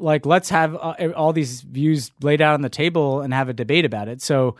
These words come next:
she's entitled to that position. The one thing I, I think she's not entitled to is her own facts about this chemical weapons attack.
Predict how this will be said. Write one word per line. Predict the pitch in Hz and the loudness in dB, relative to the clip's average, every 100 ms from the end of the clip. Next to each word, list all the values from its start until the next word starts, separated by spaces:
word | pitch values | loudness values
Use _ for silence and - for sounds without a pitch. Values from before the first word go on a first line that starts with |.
| - _ | -12 _
she's | - 190 | 0 0
entitled | 156 131 160 175 147 | 0 0 2 4 2
to | 135 | 0
that | 123 | -2
position. | - 139 160 135 113 - - | -2 -2 0 -2 -4 -10 -2
The | 160 | 4
one | 196 208 | 4 6
thing | 185 | 4
I, | 160 147 | 2 0
I | 143 | -4
think | 123 135 | -2 -2
she's | 120 | 0
not | 160 190 | 2 2
entitled | 165 139 127 | 4 2 0
to | - 123 | 0 0
is | 120 113 | 0 0
her | 131 | 0
own | 120 | 0
facts | - 143 131 | 2 0 0
about | 123 117 | -4 -6
this | 110 | -6
chemical | - 113 117 | -8 -4 0
weapons | 190 170 120 | 0 0 -6
attack. | 107 107 107 - | -6 -6 -6 -10